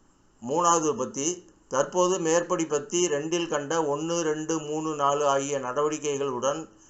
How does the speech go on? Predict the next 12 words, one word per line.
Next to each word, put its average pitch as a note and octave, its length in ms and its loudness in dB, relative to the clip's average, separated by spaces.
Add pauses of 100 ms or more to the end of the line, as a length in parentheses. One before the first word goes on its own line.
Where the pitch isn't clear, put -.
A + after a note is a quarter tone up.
(340)
கீழ்க்கண்ட G3+ 560 0
நடவடிக்கைகளையும் D#3+ 1000 0
ஒவ்வொரு D3+ 340 -2
விசாரணையின் D#3 640 0
போது C3+ 320 -2
தவறாது D3+ 480 4
கடைபிடித்திட C3+ 1300 -2 (120)
அறிவுறுத்தப்படுகிறது. B2+ 1040 -2 (800)
ஆவணம் F#3 580 8
எழுதிய D#3+ 440 2
ஆவண D3+ 360 6
எழுத்தர் D3+ 640 0